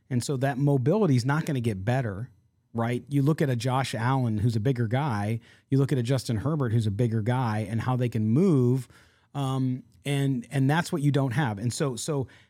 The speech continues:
to me, then, it goes back to not a conspiracy theory, but something we discussed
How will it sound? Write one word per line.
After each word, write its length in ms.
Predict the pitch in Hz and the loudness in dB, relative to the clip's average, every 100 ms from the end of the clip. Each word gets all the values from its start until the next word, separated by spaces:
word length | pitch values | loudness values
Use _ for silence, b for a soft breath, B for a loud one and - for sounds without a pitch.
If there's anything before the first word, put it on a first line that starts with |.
| _ | _
to 100 | - | 0
me, 480 | 175 170 277 277 147 | 4 6 6 6 4
then, 540 | 139 135 135 131 135 139 - | 2 2 0 0 0 -4 -6
it 100 | 143 | 0
goes 180 | 175 | 0
back 400 | 127 156 160 156 - | 0 -2 -2 -4 -4
to 340 | 156 143 131 | 2 4 4
not 240 | 135 202 | 2 2
a 60 | 220 | 0
conspiracy 680 | 196 180 - 202 196 180 170 | 0 -2 0 2 2 2 -2
theory, 380 | - 120 117 | 0 0 0
but 200 | 117 127 | -2 -4
something 380 | - 202 185 147 | -4 -4 0 2
we 140 | 143 180 | 4 2
discussed 600 | 156 - 135 123 117 - | 0 -2 -2 -2 -2 -10